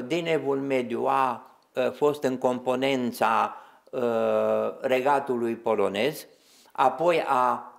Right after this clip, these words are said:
Uniunii Polono-Lituaniene, uh, după aceea a fost în, uh, componența, uh, Austriei.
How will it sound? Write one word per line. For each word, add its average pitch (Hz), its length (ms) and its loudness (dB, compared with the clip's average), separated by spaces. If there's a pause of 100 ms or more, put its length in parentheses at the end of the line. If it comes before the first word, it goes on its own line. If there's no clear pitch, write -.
(160)
Uniunii 143 600 -2
Polono-Lituaniene, 113 1800 0 (680)
uh, 156 100 -2 (400)
după 185 380 4
aceea 139 880 2
a 123 120 0
fost 139 420 2
în, 131 440 -2
uh, 113 520 -2 (1200)
componența, 135 1120 2 (260)
uh, - 140 -6 (240)
Austriei. 127 1120 4